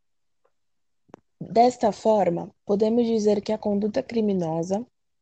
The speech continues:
praticada pelos agentes é de associação criminosa. Isto porque houve a participação de aproximadamente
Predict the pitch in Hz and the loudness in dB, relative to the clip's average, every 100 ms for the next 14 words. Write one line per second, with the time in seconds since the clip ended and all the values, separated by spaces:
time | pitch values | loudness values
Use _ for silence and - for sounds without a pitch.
0 | - 180 165 - 185 196 202 196 190 190 | 0 0 2 0 0 0 0 0 2 0
1 | 180 175 170 180 - _ 180 180 185 202 | 0 -2 -4 -8 -12 _ -4 -2 -2 -4
2 | 196 190 185 180 190 196 240 160 156 160 | -4 -4 -4 -4 0 0 0 -2 -6 -10
3 | - _ _ _ - 240 - 247 - 180 | -16 _ _ _ -2 -2 0 -4 0 -2
4 | - 220 202 - _ _ 202 208 220 233 | 4 4 4 0 _ _ 0 2 2 0
5 | 226 - 240 226 226 214 214 226 214 - | -4 -6 -4 -4 -2 -2 -2 -2 -4 -2
6 | 214 214 208 208 - | -2 0 0 -2 -6